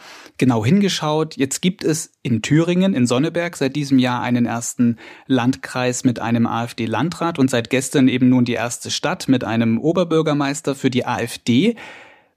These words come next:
Bedeutet das doch auch, dass sie ein Stück ihres Markenkerns aufgeben muss? Sie muss nun plötzlich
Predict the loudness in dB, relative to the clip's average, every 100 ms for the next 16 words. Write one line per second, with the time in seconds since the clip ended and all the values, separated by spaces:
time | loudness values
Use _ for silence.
0 | _ -2 2 2 0 -4 -12 _ -20 -20
1 | _ -4 -2 -2 -4 -6 -8 -4 0 0
2 | 0 -4 -2 -2 -2 0 0 -2 -4 -2
3 | -2 -4 -4 0 2 2 0 -4 -8 _
4 | 0 2 0 0 -2 0 0 0 -2 -2
5 | -2 -4 -4 0 2 2 0 -4 -14 -20
6 | -20 -2 2 4 4 2 2 -2 0 -2
7 | -2 -4